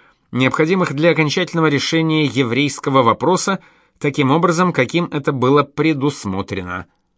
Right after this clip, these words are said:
Смотри издание «Нюрнбергский процесс»,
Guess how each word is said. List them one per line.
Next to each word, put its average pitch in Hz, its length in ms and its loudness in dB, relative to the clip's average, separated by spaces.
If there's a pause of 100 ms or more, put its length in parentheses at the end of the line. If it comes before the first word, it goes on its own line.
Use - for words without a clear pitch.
(880)
Смотри 110 800 -4
издание 120 580 -4
«Нюрнбергский 117 800 -6
процесс», 101 600 -6